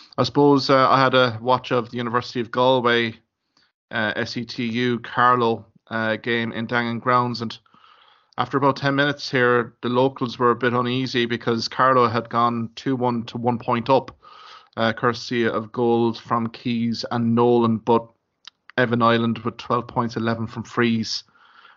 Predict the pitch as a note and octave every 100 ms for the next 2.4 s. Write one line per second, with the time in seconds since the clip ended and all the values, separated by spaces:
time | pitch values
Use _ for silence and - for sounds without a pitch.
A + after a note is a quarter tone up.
0 | _ A2+ A2 A2+ - - - _ B2+ A#2+
1 | A#2 A2 A2+ G#2+ A2 A2 A2 G#2+ A#2 G#2
2 | - A2+ A2